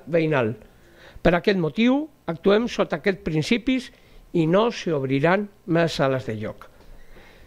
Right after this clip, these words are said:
Finalment, vull agrair l'esforç a tots els actors de la mesa i de les administracions implicades pel treball conjunt realitzat. La unitat d'acció d'organitzacions socials, associacions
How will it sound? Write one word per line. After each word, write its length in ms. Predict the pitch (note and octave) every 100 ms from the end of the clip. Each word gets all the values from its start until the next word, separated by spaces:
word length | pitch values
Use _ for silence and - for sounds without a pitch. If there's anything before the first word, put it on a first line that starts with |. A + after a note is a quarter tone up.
| -
Finalment, 640 | - E3 D#3+ E3 A3 C#4 C#4+ - _ _ _ _ _ -
vull 180 | E3+
agrair 440 | F3 E3+ F#3 A#3 A#3
l'esforç 500 | A3 - A#3 A#3+ -
a 80 | G3+
tots 320 | - A3 A3
els 240 | G#3 F3
actors 460 | G3+ - - G#3 E3+
de 140 | G#3 A#3+
la 100 | G#3
mesa 460 | A3+ - B3 B3+ C4+ _ _ - - - -
i 100 | G#3+ A3+
de 80 | B3
les 200 | A3+ -
administracions 800 | G#3+ G#3+ G3 - F#3 - E3+ D#3+
implicades 680 | B3+ G3 F3+ F3 G3+ G3+ -
pel 220 | A3 G#3
treball 340 | G3+ F3 F3+ D#3+
conjunt 480 | F3 E3 E3+ E3 E3+ - _ -
realitzat. 640 | E3 D#3 C3+ - - - _ - - - - - -
La 140 | F3 F3+
unitat 380 | F#3 F3+ A#3+ F#3+
d'acció 500 | F#3+ - - D#3 D3+
d'organitzacions 1040 | E3+ F3+ F3 F3+ F3+ - E3 G#3+ A3+ C4+ -
socials, 580 | G3 D#3+ G3+ E3+ C3 - - - - -
associacions 960 | - - G3 - F3 - A#3 C#4 -